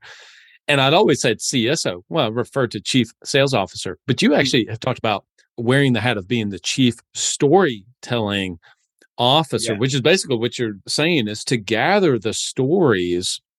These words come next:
Speaker 1: of the people that you've served, the impact that you've been able to make. Not about maybe, if insurance example, how much money you saved them. That's not gonna get
Speaker 2: Mm-hmm.
Speaker 1: anybody fired up about that. But down to really have you curated the stories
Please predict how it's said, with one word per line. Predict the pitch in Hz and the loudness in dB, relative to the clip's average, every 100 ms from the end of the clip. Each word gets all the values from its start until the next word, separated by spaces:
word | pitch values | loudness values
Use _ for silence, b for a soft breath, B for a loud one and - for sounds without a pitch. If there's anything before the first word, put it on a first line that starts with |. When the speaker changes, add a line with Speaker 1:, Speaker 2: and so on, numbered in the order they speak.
| _ - | _ -2
Speaker 1:
of | 120 | 0
the | 120 110 | 0 -4
people | - 156 165 135 | -2 -4 0 2
that | 117 - | 2 0
you've | 117 117 | 0 -2
served, | - - 135 123 104 | -4 -4 0 0 0
the | 110 - | -4 -2
impact | 123 151 - 120 - | -2 -2 -2 -4 -2
that | 120 | -2
you've | 117 98 | -2 -2
been | 117 107 | -2 -2
able | 104 101 | -2 -4
to | 95 | -4
make. | 101 104 104 90 - B B B | -4 -2 -4 -6 -10 B B B
Not | 151 208 254 | 0 2 2
about | 135 117 107 | 0 0 0
maybe, | 120 117 113 110 110 | 0 0 -2 -2 -4
if | 107 - | -6 0
insurance | 135 - 107 - | 0 2 0 -2
example, | 104 - 104 - | -6 -4 -4 -2
how | 113 | -4
much | - | -4
money | 92 120 117 | -2 0 0
you | |
saved | - 92 82 95 | -2 -6 -6 -8
them. | 98 - _ - | -14 -16 _ 0
That's | 160 | 0
not | 147 104 | 0 -2
gonna | 101 | -4
get | 95 | -4
Speaker 2:
Mm-hmm. | 92 | -6
Speaker 1:
anybody | 85 87 87 | -6 -8 -8
fired | 95 85 85 | -8 -8 -8
up | 90 | -10
about | 87 80 - | -10 -10 -8
that. | 87 - _ 117 | -10 -10 _ 0
But | 151 160 117 - _ _ _ 123 | 2 4 4 0 _ _ _ -4
down | 143 139 170 180 - | 0 2 2 0 -2
to | 160 131 120 117 113 - b b - | -2 0 0 0 -2 -8 b b -12
really | 113 120 151 165 139 | -6 2 4 6 4
have | 107 117 113 | 0 -4 -6
you | 123 117 | -14 -14
curated | - - 151 180 196 151 123 123 110 107 98 | -12 -4 2 4 4 4 2 4 2 0 -2
the | 101 | -6
stories | - - 120 123 95 85 - - - | -6 -2 0 0 -2 -6 -10 -8 -10